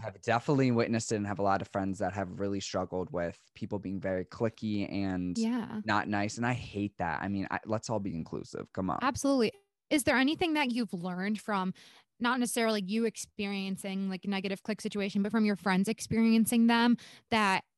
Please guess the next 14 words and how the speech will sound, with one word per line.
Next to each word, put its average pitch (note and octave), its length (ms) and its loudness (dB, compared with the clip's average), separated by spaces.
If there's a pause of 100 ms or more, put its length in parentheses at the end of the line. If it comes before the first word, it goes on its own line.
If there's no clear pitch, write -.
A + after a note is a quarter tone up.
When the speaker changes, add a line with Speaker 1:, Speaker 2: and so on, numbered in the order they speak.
(280)
Speaker 2:
you A#3+ 160 0
think G#3+ 220 -2
is G3+ 120 0
important G3+ 520 -2
for - 160 -6
other F#3+ 300 -4
people A#3+ 380 -2
to B3+ 160 -2
acknowledge A#3+ 440 0
when A#3 80 4
it A3+ 100 0
comes A3+ 220 2
to A#3 100 -6
cliques? - 520 -8